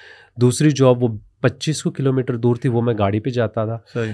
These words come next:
Speaker 1: लेकिन जो लास्ट ये Opel वाली जॉब थी, तब मैं सिर्फ साइकिल पे जाता था। गाड़ी जो थी, अगर फैमिली की ज़रूरत होती थी, तो हम वहाँ से ले लेते थे लीज पे। वो नौ महीने के लिए मिलती थी, उसके बाद उसको चेंज कर देते थे। तो वो जब कोविड का टाइम स्टार्ट हुआ, तो घर से ही बैठ के काम था।
Speaker 2: सही।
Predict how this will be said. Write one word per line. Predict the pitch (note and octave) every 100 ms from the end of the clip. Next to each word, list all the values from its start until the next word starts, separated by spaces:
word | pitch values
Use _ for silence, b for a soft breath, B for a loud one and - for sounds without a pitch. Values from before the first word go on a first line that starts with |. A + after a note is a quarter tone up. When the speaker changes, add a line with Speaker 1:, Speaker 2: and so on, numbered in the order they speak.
| G#2
Speaker 1:
लेकिन | A#2+ C3 C3
जो | B2
लास्ट | G#2+ A#2 -
ये | C3
Opel | A2 D3
वाली | C#3+ B2+
जॉब | G#2 G#2 G2 -
थी, | B2
तब | - C3
मैं | C#3+
सिर्फ | C#3+ E3+
साइकिल | - G#2+ F#2+ G#2+
पे | G#2+
जाता | G2+ F#2+ G#2+
था। | A2 B2 b b b b b B2+
गाड़ी | A2 A2+ C#3
जो | C#3+
थी, | C#3+ D3 C#3
अगर | B2+ G#2+ B2 A#2 A#2
फैमिली | - A#2+ A2+ B2+
की | C#3+
ज़रूरत | A#2 A2 A2+ C3
होती | A#2+ A#2+ A#2+
थी, | B2
तो | B2
हम | - B2
वहाँ | G#2+ A2+
से | -
ले | G#2+ G#2+
लेते | A2 A2+
थे | C3 C#3
लीज | G#2+ G#2 G2+
पे। | - G#2+ _ _ -
वो | B2+
नौ | A#2+ B2
महीने | B2+ B2 B2
के | A#2+
लिए | A#2
मिलती | A2+ A2 C3
थी, | B2+
उसके | A#2+ -
बाद | A#2 A2+
उसको | A2 - B2
चेंज | - G#2+ G#2+
कर | A2 G2
देते | G2+ G2 G#2
थे। | A#2+ _ b b b b _ -
तो | A2+ G#2+ A2 G1+ - - - - C#3 C2 _
वो | A#2+ A2+
जब | A#2+
कोविड | - B2+ C#3+
का | C#3
टाइम | C#3+ A2+ A#2
स्टार्ट | - A#2+ G#2+
हुआ, | A2+ A2
तो | A2+
घर | A2+
से | G2+ D#3+
ही |
बैठ | C#3+ C3
के | -
काम | B2+ G2 G2
था। | - G#2
Speaker 2:
सही। | - G#2+